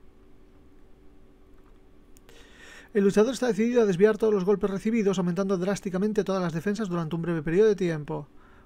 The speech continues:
Uno por encuentro, bueno. El luchador está perfectamente capacitado incluso para llevar armaduras aparatosas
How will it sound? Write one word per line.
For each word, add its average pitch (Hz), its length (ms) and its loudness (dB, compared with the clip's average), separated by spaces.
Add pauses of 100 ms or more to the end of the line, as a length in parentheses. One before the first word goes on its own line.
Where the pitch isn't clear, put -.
(140)
Uno 190 120 -4
por 175 120 0
encuentro, 156 640 -2
bueno. 151 320 0 (1900)
El 190 80 0
luchador 190 320 2
está 208 160 -2
perfectamente 196 460 -2
capacitado 196 480 -4
incluso 185 540 -2
para 165 180 -2
llevar 175 180 -2
armaduras 185 460 -2
aparatosas 175 600 -4